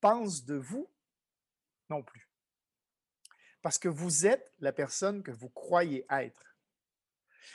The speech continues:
Donc, si à force de répétition de quelqu'un qui te dit, par exemple, « Manuel, t'es pas bon, Manuel », et là, je me définis comme quelqu'un qui n'est pas bon, Manuel, ça veut dire que je crois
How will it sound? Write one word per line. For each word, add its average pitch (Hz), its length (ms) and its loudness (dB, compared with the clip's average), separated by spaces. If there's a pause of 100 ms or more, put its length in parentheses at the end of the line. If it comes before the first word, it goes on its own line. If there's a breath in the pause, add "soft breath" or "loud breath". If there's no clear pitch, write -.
(160 loud breath)
Donc, 175 200 2
si - 360 2
à 175 100 6
force 202 340 4
de 160 60 2
répétition 170 580 0
de 151 100 -2
quelqu'un 185 420 2
qui - 160 -12
te 139 80 -6
dit, 135 420 -8
par 120 140 -4
exemple, « 127 420 -4
Manuel, 156 560 4
t'es 147 140 -4
pas 175 140 6
bon, 170 120 6
Manuel », 151 580 4
et 135 140 -2
là, 156 160 10
je 135 140 -2
me 127 100 -6
définis 165 540 0
comme 131 160 -4
quelqu'un 147 300 -6
qui 127 120 -16
n'est 123 80 -8
pas 131 140 -4
bon, 147 160 -2
Manuel, 143 400 -2
ça 156 100 -2
veut 147 80 -4
dire 190 140 -2
que 151 100 -6
je 143 140 -6
crois 202 560 0